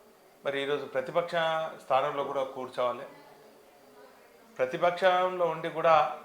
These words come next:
ప్రజల పక్షాన పోరాడాలని చెప్పడం జరిగింది. కానీ ఈరోజు ప్రభుత్వాన్ని కూల్చాలనే, ఇంకేదో చేస్తారని చెప్పి మరి చేస్తున్న ప్రకటన తీవ్రంగా ఖండిస్తున్నాం.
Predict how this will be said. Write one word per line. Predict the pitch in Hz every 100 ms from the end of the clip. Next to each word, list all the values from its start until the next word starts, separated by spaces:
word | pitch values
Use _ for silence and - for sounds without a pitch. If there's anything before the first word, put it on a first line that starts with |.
| -
ప్రజల | 131 151 143
పక్షాన | 147 - 139
పోరాడాలని | - 135 131 135 131 127 135 127 120 - - - 135
చెప్పడం | 123 127 127
జరిగింది. | 117 110 107 101 - - - - - _ _ _ _ -
కానీ | 147 156 175 202 190 - - - - - - - - - 147
ఈరోజు | 156 165 156 160 156 - -
ప్రభుత్వాన్ని | 143 156 170 170 165 -
కూల్చాలనే, | 147 160 160 147 147 139 139 - - - - - -
ఇంకేదో | 156 170 180 175 175
చేస్తారని | 165 156 - 151 143 143
చెప్పి | 135 160 135 131 - - - - - - -
మరి | 127 123 143
చేస్తున్న | 139 - 139 139
ప్రకటన | 131 127 113 131 139 -
తీవ్రంగా | 127 127 123 110
ఖండిస్తున్నాం. | 110 113 123 - 139 180